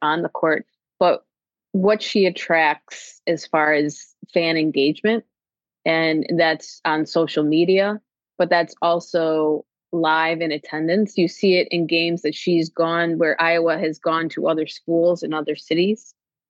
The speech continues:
and the turnout has just been amazing. Um,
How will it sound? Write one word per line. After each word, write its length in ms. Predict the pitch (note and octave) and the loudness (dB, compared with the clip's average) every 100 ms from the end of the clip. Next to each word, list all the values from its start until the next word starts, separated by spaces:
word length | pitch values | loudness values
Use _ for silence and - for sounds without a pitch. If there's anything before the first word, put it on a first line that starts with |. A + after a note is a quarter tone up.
| - | -2
and 220 | E3+ E3 | 0 2
the 100 | E3 | 0
turnout 800 | D#3 - F#3 G#3+ F3 D3 D3 - - _ _ _ _ - | -2 -2 0 2 2 0 -4 -12 -20 _ _ _ _ -4
has 280 | E3 E3 | 0 0
just 400 | D3 E3+ D#3+ - | 0 -2 -2 -2
been 500 | - D#3 D3+ D3+ D3+ - | -2 0 2 0 -4 -4
amazing. 680 | D#3+ D#3+ E3 F3+ E3 D3+ D3 - | -2 2 2 2 0 -4 -4 -2
Um, 480 | D#3 D3+ D3+ D3+ | 0 0 0 -2